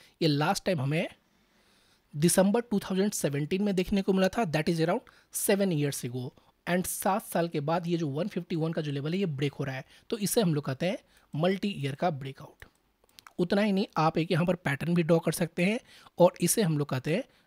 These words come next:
राउंड बॉटम पैटर्न, जिसका हमें लास्ट वीक में एक ब्रेकआउट होते हुए दिख रहा है। तो सेकंड रीजन इस स्टॉक को जो सिलेक्ट करने का है, वो है राउंड बॉटम पैटर्न का ब्रेकआउट।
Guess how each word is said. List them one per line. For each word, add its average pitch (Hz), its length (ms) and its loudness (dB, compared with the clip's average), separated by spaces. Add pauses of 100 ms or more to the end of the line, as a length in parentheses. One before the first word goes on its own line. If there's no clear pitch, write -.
राउंड 170 380 0
बॉटम 143 320 -2
पैटर्न, 180 420 -2 (160)
जिसका 165 340 -4
हमें 156 180 -2
लास्ट 156 420 -2
वीक 160 140 -4
में 180 100 -2 (120)
एक 180 120 -8
ब्रेकआउट 147 340 0
होते 160 200 -4
हुए 165 120 2
दिख 139 160 -6
रहा 143 100 -4
है। 165 100 -8 (260)
तो 160 80 -2
सेकंड 196 520 -4
रीजन 185 320 0
इस 180 160 -6
स्टॉक 160 260 -6
को 160 100 -2
जो 160 100 -2
सिलेक्ट 151 320 -4
करने 143 200 -4
का 175 120 -2
है, 226 80 -2 (320)
वो 156 60 2
है 151 180 2
राउंड 185 320 2
बॉटम 139 320 -2
पैटर्न 147 300 -4
का 233 120 0
ब्रेकआउट। 131 560 -8